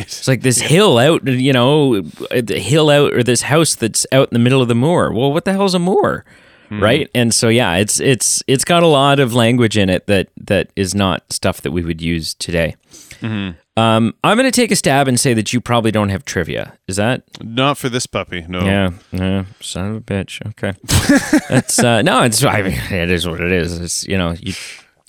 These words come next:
Speaker 1: letting, letting the fans down, but, uh,
Speaker 2: <laughs>
Speaker 1: but don't feel, but don't feel bad about it, right?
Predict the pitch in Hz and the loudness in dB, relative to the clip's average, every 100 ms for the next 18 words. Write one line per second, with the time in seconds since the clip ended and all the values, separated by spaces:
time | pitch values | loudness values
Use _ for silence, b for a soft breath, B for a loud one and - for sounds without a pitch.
0 | - 101 107 92 92 92 - 92 - 90 | -10 -2 0 2 -2 -2 -4 -4 -4 -6
1 | 90 87 - 92 87 82 82 - 98 87 | -4 -4 -2 -2 -2 -2 -6 -4 -2 0
2 | 85 82 - - 175 - 185 - 90 82 | 0 -4 -6 -4 -4 -2 -4 0 -2 0
3 | 147 175 180 233 196 175 196 208 208 196 | 2 2 2 2 2 2 2 4 2 2
4 | 190 143 151 151 143 92 80 53 - _ | 2 2 2 2 2 2 0 -2 -8 _
5 | 98 95 113 | 0 0 0